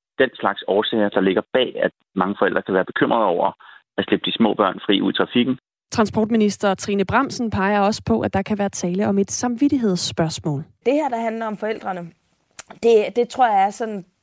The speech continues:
Speaker 3: på den helt kort, kort bane, at, øh, der er sådan en kronisk dårlig samvittighed hos forældre, og så kan man få afløb for dem, øh, den dårlige samvittighed, hvis man, øh, hvis man er sammen i, i bilen. Og der er det jo min forhåbning, at, at man kan være sammen på cyklen, i stedet for at være sammen i bilen.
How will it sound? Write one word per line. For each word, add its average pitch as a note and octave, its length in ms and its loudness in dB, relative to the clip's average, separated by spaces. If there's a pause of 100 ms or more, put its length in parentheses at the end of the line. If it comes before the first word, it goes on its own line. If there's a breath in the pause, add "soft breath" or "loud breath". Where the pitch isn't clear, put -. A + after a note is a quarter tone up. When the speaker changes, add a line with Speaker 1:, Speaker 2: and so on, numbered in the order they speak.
(140)
Speaker 3:
på G#3+ 100 -2
den G3+ 160 -6
helt G#3+ 200 -4
kort, G#3 380 -6
kort G#3 240 0
bane, G#3 340 -6
at, F3+ 180 -10
øh, F3+ 180 -4
der F#3 60 -2
er F#3 80 -6
sådan G3 140 -12
en F#3+ 60 -12
kronisk G3+ 540 -12
dårlig G#3 240 -6
samvittighed G#3 500 -6
hos G#3 220 -8
forældre, - 320 -8
og F3+ 80 -2
så F3 100 -12
kan G3 160 -10
man E3+ 140 -6
få - 80 -6
afløb F#3+ 360 -4
for - 80 -6
dem, F#3+ 220 -4 (560 loud breath)
øh, E3+ 100 -6
den G3+ 240 -2
dårlige G3 280 -2
samvittighed, G#3 540 -2
hvis F3+ 220 -8
man, F3+ 260 -6
øh, E3 100 -4
hvis F3+ 180 -10
man F3 140 -6
er F3 40 -6
sammen F#3+ 440 -4
i, F3 140 -8 (120)
i F3+ 80 -10
bilen. F3 440 -10
Og - 120 -12
der B3 60 2
er A#3+ 80 4
det A3+ 80 -2
jo A3+ 60 -2
min A3+ 360 -4
forhåbning, G3 440 -6
at, F3 100 -8 (260)
at F3+ 140 -12
man F3+ 140 -12
kan F#3 120 -10
være F3 120 -6
sammen F#3+ 260 -6
på F#3 80 -14
cyklen, G#3+ 380 -8
i E3+ 60 -8
stedet - 300 -8
for F3 80 -6
at F3 80 -6
være E3 100 -4
sammen F3 300 -6
i E3+ 40 -4
bilen. E3 420 -10